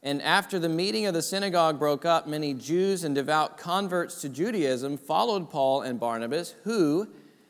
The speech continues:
as they spoke with them, urged them to continue in the grace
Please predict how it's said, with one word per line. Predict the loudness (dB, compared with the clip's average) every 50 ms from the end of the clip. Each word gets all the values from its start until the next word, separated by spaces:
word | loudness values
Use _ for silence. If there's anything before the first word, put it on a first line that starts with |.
| _ _ 0
as | 2 2 2 2 0
they | 0 0 0 0
spoke | -4 -6 -4 -2 -2 -2 -2 -2
with | -4 -4 -4 -4 -6
them, | -4 -4 -4 -4 -6 -4 -2
urged | 0 0 0 0 -2 -4
them | -4 -4 -4 -4 -4 -6
to | -8 -8
continue | -6 -6 -8 -8 -8 -6 -4 -2 -2 0 0 0 0 -2 -4 -6 -10 -18 -20 -20 _ _ _ _ _ _ _ _
in | -6 -2 0 0 0
the | 0 0
grace | 0 2 2 2 2 0 -2 -6 -12 -14